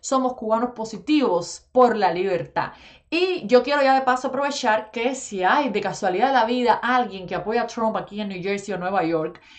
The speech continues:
que se ponga en contacto conmigo para hacer algo allí frente a la misión de Cuba en, ante la onu, ahí en,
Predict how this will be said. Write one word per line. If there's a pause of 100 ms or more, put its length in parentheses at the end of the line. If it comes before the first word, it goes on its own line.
(120)
que
se
ponga
en
contacto
conmigo (340)
para
hacer
algo
allí
frente
a
la
misión
de
Cuba
en,
ante
la
onu,
ahí
en,